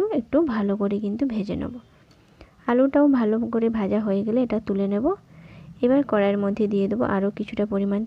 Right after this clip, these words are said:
তেল, দিয়ে দেবো পাঁচ ফোড়ন আর পেঁয়াজ কুচি, দিয়ে কিন্তু এটাকে একটু ভালো করে ভেজে নেব পেঁয়াজটাকে। দিয়ে সামান্য পরিমাণে একটু জল দিয়ে লঙ্কা গুঁড়ো আর হলুদ গুঁড়ো দিয়ে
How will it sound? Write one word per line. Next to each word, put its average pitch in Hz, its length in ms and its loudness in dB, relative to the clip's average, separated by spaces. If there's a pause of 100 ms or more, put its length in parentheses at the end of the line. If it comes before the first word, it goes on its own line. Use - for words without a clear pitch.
তেল, 233 220 2 (520)
দিয়ে 202 220 2
দেবো 202 160 0 (100)
পাঁচ 185 220 -4
ফোড়ন 277 320 0 (440)
আর 208 100 -2 (120)
পেঁয়াজ 185 300 -2
কুচি, 196 280 -8 (640)
দিয়ে 220 280 0
কিন্তু 208 260 -2
এটাকে 220 340 0
একটু 208 220 -4
ভালো 220 280 -2
করে 214 220 -2
ভেজে 202 320 -2
নেব 190 140 -2 (120)
পেঁয়াজটাকে। 208 560 -4 (520)
দিয়ে 226 260 0 (140)
সামান্য 214 340 -2 (120)
পরিমাণে 214 320 0
একটু 220 140 -2 (120)
জল 190 300 0
দিয়ে 233 200 2 (520)
লঙ্কা 202 400 0
গুঁড়ো 214 280 0 (280)
আর 208 100 -2 (100)
হলুদ 202 360 -2
গুঁড়ো 220 200 0 (580)
দিয়ে 220 220 -2